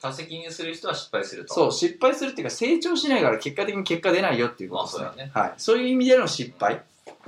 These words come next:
Speaker 1: なんか話聞いてみたけど、ね、
Speaker 2: うん。
Speaker 1: 全然大したことないなって思ってて、
Speaker 2: うん。
Speaker 1: まあ、それって言ってしまったら、
Speaker 2: うん。
Speaker 1: まあ、さっきね、僕が言ったと、ね、
Speaker 2: うん。
Speaker 1: 自分が感じたことがね、
Speaker 2: うん。
Speaker 1: あの、違ったと。
Speaker 2: うん。
Speaker 1: まあ、正しいとね、思い込みをする人の例にもあるんですけども、
Speaker 2: うん。うん。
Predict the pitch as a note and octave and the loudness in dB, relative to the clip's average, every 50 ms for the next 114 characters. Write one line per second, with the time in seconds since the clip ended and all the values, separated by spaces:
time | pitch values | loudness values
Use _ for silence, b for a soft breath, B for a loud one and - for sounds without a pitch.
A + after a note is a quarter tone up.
0 | - - _ - A#2+ - - G2 - G#2+ A2 A#2+ A#2 - - - A#2 A2 - A2+ | -18 -18 _ -10 -8 -6 -6 -4 -4 -4 -4 -4 -6 -6 -8 -10 -12 -10 -10 -10
1 | A2 G#2+ G2+ G2+ F#2 F#2 F2 E2+ E2 D#2+ D#2 D2 D2+ - _ _ _ _ - A2+ | -10 -8 -6 -8 -8 -6 -6 -6 -6 -4 -6 -6 -8 -12 _ _ _ _ -6 -4
2 | G#2+ G#2 F#2+ - - - G2+ G#2 G#2+ G2 A2 A2 G#2 - A#2 A#2 A2 - A2 G#2 | -4 -4 -4 -6 -8 -8 -6 -6 -4 -2 -2 -2 -2 0 -2 -2 0 0 -2 -2
3 | G2 F#2+ F#2+ F#2+ F#2+ F#2+ F#2 F2+ E2+ E2 - - - - F2 F2 G2 G#2+ G#2+ - | -2 0 0 2 2 2 0 0 0 0 0 -2 -4 -6 -4 -2 0 -2 -2 -4
4 | - - - - E2+ D#2+ D#2 D2 - - - - - G#2 G#2 - - _ - E3 | -6 -10 -8 -4 0 0 0 0 0 -2 -6 -6 -4 -4 -4 -6 -10 _ 4 6
5 | D#3+ C3 - - - - - _ _ - - E3 E3 F3+ - F#3 - - F3+ F3 | 6 6 6 4 -2 -8 -14 _ _ -10 -4 -2 -2 0 -2 -2 -4 -2 -2 0
6 | E3+ E3+ E3+ D#3+ D#3 D3 - D#3+ D#3 - E3 E3 D#3 D3+ - D#3 B2 G#2 G#2 G#2 | 0 0 0 0 0 -2 -4 -6 -6 -2 0 0 0 0 2 2 2 2 2 0
7 | - C#3+ - - - F#2 F#2 F#2+ F2 F2+ F2 - F#2 E2+ E2+ E2+ - F2 E2+ - | 0 -2 -4 -4 -8 -10 -10 -8 -6 -8 -4 -2 -2 -2 -2 -2 -4 -6 -4 -4
8 | D2+ D2+ - - - - - G2 G#2+ F#2+ F2+ D#2 D2 - G2 G#2 G#2 G2 - - | -6 -6 -6 -12 -18 -10 -4 -2 0 0 0 -2 -4 -6 -4 -4 -4 -2 0 2
9 | G#2+ G#2 - - - - G2 F#2+ E2+ E2 D2 - G2+ F#2+ F#2 - - - A2+ G#2+ | 0 2 2 0 -2 0 0 0 0 0 0 0 -2 -4 -6 -8 -10 -8 -6 -6
10 | G2+ F#2 F2+ F2 G#2 G2+ G2+ F#2+ F#2+ F#2 - - C3+ C3+ C3+ B2+ - - B2+ - | -6 -4 2 4 4 4 4 2 -2 -4 -4 -2 2 4 4 4 4 2 -2 -2
11 | - - - - - - - - A#2 G#2 A2 C3 C#3+ D#3 D3+ D#3+ D3+ - - - | -2 -6 -8 -10 -14 -16 -8 -6 -4 0 2 4 4 2 2 -2 -4 -4 -4 -6
12 | A#2+ - - G#2 A2 A2 G#2 - A2 G#2 G2 F#2 - G#2 G2+ F#2+ - G#2+ G2 F#2+ | -6 -6 -6 -4 -4 -4 -4 -2 -4 -4 -4 -6 -6 -6 -6 -6 -2 0 2 4
13 | F#2 F#2 G#2+ A2+ A#2 G#2+ G#2+ A2 A2 A2+ G#2+ G2+ F#2+ F2+ F2 F2+ F2 E2 D#2 D2 | 4 4 4 4 2 2 2 4 4 4 2 2 0 0 2 2 2 0 -4 -8
14 | C#2+ D2 - D#2 D#2 F2 F#2 - D#3 C#3 G#2+ F2+ B | -10 -10 -8 -8 -6 -6 -2 2 4 4 4 2 B